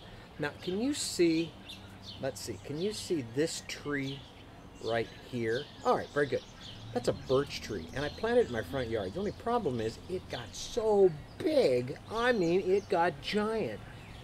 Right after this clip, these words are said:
And so the leaves sometimes have a problem, and sometimes they have a difficulty because they shade out all the other plants. So I had to trim it down today. Anyway, so I had all the trimmings, and I thought, you know, I'm just gonna throw everything away. You know, it's no good.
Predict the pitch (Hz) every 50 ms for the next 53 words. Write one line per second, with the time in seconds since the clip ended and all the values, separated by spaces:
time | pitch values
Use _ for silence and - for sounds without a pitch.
0 | - - - - - 175 160 - 233 226 196 190 - - - - 170 160 175 208
1 | 240 247 233 - 208 175 160 170 151 - 160 147 120 113 - - - - 117 127
2 | 143 180 190 190 175 - - - - - - - 127 123 120 - 175 170 - 170
3 | 160 151 123 120 117 127 127 127 131 123 117 110 107 135 131 - 135 - 139 123
4 | 110 117 117 117 110 - 135 131 - - 165 170 156 147 131 120 117 120 123 120
5 | 120 117 107 104 - - - 220 185 131 - - - 151 143 131 170 208 190 170
6 | - - - - - 247 254 247 208 151 - - 135 143 143 139 143 143 - 120
7 | 95 90 80 - - - - - - - - - - - - - - - - -
8 | - - - - - - - 277 269 226 165 120 98 98 - - 202 170 156 139
9 | 156 226 240 247 240 240 240 214 202 - - 170 151 143 143 127 143 147 143 139
10 | 135 - 147 156 196 233 233 214 196 208 202 - - 160 120 107 - - - 135
11 | 127 123 123 117 110 107 107 - - 117 104 101 98 95 92 90 85 85 85 82
12 | 80 - - - 170 175 175 170 165 170 170 170 165 165 156 - - - 143 143
13 | 139 135 123 107 98 110 110 113 113 113 113